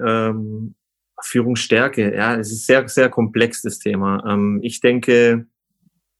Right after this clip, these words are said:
authentisch zu sein ist das, äh, Wichtigste, aber ich denke, so eine Fü-, ein Führungsstil, also Führungsstärke, Führungsstil, sagt man ja oft, was für ein Führungstyp ist, ist man.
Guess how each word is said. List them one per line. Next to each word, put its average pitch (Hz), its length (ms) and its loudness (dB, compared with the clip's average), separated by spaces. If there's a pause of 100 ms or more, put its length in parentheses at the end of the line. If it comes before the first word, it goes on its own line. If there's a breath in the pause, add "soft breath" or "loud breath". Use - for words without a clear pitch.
(760 loud breath)
authentisch 156 560 0
zu 151 100 4
sein 139 220 2
ist 127 140 -2
das, 113 140 0
äh, 110 360 2
Wichtigste, 180 680 0
aber 113 200 2
ich 117 140 -2
denke, 127 340 2
so 120 200 0
eine 120 160 4
Fü-, 147 240 0
ein 120 160 -6
Führungsstil, 139 640 4
also 107 160 0
Führungsstärke, 131 720 2
Führungsstil, 127 680 0
sagt 120 200 -2
man 117 100 4
ja 117 80 4
oft, - 300 -2
was 110 180 -2
für 113 100 0
ein 107 140 -2
Führungstyp 113 640 -2
ist, 120 220 -2
ist 113 180 -2
man. 113 220 2